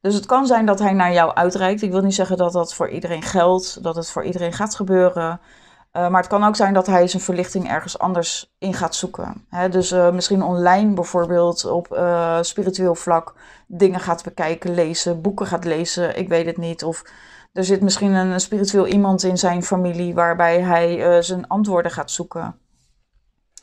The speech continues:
Ehm, bij Breaking Point krijg ik dus de family room. Nou ja, ik heb het over familie.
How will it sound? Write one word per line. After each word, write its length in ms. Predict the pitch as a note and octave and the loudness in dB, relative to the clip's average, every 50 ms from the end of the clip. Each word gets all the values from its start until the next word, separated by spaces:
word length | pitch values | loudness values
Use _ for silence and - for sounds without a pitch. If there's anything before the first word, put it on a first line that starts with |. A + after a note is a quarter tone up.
| - - - - - - - - - - _ _ _ _ _ | -20 -20 -20 -20 -20 -20 -20 -20 -20 -20 _ _ _ _ _
Ehm, 840 | - G3+ G#3 G#3 G#3 G#3 G#3 G#3 G#3+ G#3+ G#3 G#3 G#3 G#3 G#3+ G#3+ G#3 | 0 4 4 6 6 6 6 6 6 4 4 4 4 4 2 2 0
bij 280 | - G#3+ G#3+ G#3+ G#3+ | 0 2 2 2 4
Breaking 480 | F#3+ G#3 G#3 G#3 A3+ - B3 B3 B3 B3 | 4 4 4 4 2 2 0 0 0 2
Point 380 | - G#3 G3 F#3+ F#3+ F#3 - - | 4 4 4 4 2 0 -2 -2
krijg 300 | - G3+ G3+ G3+ G3+ G#3+ | 0 0 0 2 0 -2
ik 120 | G3+ F#3 | -2 -2
dus 140 | G3 G3 - | -2 -2 -2
de 80 | F#3+ | -4
family 480 | F#3 - - G#3 G#3+ A3+ A3+ A3 A3 G3+ | -4 -2 0 2 2 2 2 2 2 2
room. 380 | F3 F#3 F#3 F#3 F#3 F#3+ G#3+ A3 | 2 2 2 2 2 0 0 2
Nou 160 | G3+ F#3 F3 | 2 0 0
ja, 120 | E3+ D#3 | 0 -2
ik 100 | E3 F3+ | -4 -2
heb 140 | F#3+ G#3 G#3+ | -2 -4 -4
het 120 | G#3+ - | 0 0
over 200 | G3+ F#3 F3+ F#3 | 0 0 0 -2
familie. 640 | F3+ - F#3 F3+ F#3 F#3 F3 E3+ F#3+ G3+ A#3 B3 B3 | -6 -6 -4 -4 -2 -4 -2 -2 -2 -2 -2 -2 -6